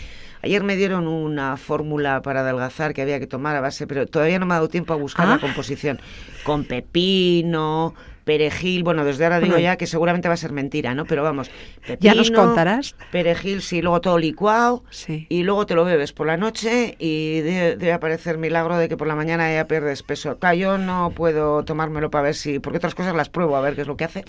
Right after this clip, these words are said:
Speaker 2: Sí.
Speaker 1: pero claro, eso no voy a hacer, pero tengo que mirar la
Speaker 2: ¿Hombre?
Speaker 1: composición.
Speaker 2: ¿Pero por qué no vas a probarlo?
Speaker 1: Pues porque no
Speaker 2: ¿Qué
Speaker 1: me
Speaker 2: daño te va a hacer a ti el pepino y el perejil?
Speaker 1: No, hombre, pero imagínate tú que sea muy diurético,
Speaker 2: Ah.
Speaker 1: entonces, vamos, no, a mí no me sobra mucho peso, la
Speaker 2: No,
Speaker 1: verdad.
Speaker 2: No.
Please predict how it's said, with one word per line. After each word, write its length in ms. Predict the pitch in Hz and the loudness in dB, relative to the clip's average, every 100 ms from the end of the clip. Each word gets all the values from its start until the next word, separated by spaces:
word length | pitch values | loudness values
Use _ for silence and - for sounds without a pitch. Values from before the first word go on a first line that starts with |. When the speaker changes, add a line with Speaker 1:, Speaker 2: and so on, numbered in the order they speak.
| - - - | -12 -14 -18
Speaker 2:
Sí. 160 | - 165 | -8 -4
Speaker 1:
pero 100 | 147 | 0
claro, 140 | 147 | 0
eso 140 | 135 175 | -2 -2
no 100 | 180 | 0
voy 80 | |
a 40 | 170 | 0
hacer, 140 | 185 | -2
pero 140 | 180 196 | -4 0
tengo 180 | 196 | 0
que 80 | 175 | 0
mirar 240 | 170 170 170 | 2 2 2
la 80 | |
Speaker 2:
¿Hombre? 240 | 156 156 160 | 2 0 0
Speaker 1:
composición. 500 | 226 - 170 175 262 | 0 -2 -2 -2 -4
Speaker 2:
¿Pero 140 | - 156 | -6 -4
por 140 | 147 | -4
qué 120 | - 147 | -2 -2
no 120 | 147 | -2
vas 120 | 143 | -6
a 40 | |
probarlo? 560 | - 139 151 190 254 320 | -8 -6 -4 -2 -2 0
Speaker 1:
Pues 160 | 233 165 | 0 2
porque 240 | 165 165 | 0 0
no 80 | 160 | 4
Speaker 2:
¿Qué 60 | 196 | 6
Speaker 1:
me 60 | |
Speaker 2:
daño 240 | 185 202 185 | 6 4 2
te 100 | 180 | 2
va 80 | 170 | 0
a 20 | |
hacer 140 | - | 0
a 60 | 175 | -2
ti 140 | - | -2
el 100 | 180 | -2
pepino 640 | 170 170 180 175 175 180 180 | -2 -2 0 0 0 0 0
y 300 | 175 170 170 | 0 -2 -2
el 120 | 170 | -2
perejil? 580 | 170 156 208 254 370 359 - | -4 -4 -2 0 -2 -6 -6
Speaker 1:
No, 320 | 156 143 127 | -4 -2 -2
hombre, 280 | 131 175 190 | 0 -2 0
pero 140 | 151 | 2
imagínate 640 | 151 143 - 165 170 170 170 | 2 0 -4 -2 -2 -2 -4
tú 140 | 190 | -2
que 120 | 165 | -2
sea 220 | - 165 | -2 -2
muy 160 | 156 160 | -2 -2
diurético, 720 | 160 170 180 180 175 - 175 180 | 0 0 -2 -6 -8 -2 0 2
Speaker 2:
Ah. 120 | 165 | 0
Speaker 1:
entonces, 600 | 160 170 165 - 165 147 | -2 -2 -4 -4 -6 -2
vamos, 440 | 170 165 147 - | -2 -2 -6 -6
no, 300 | 151 156 147 | -6 -4 -2
a 80 | 143 | -2
mí 260 | 156 160 160 | -4 -4 -4
no 160 | 165 | -4
me 140 | 156 135 | -4 -6
sobra 460 | 143 127 127 123 127 | -6 -6 -6 -6 -6
mucho 340 | 127 127 127 | -6 -8 -6
peso, 300 | 165 - 127 | -6 -6 -6
la 80 | 123 | -4
Speaker 2:
No, 60 | 165 | -2
Speaker 1:
verdad. 220 | 170 170 - | -4 -6 -8
Speaker 2:
No. 160 | 175 | -8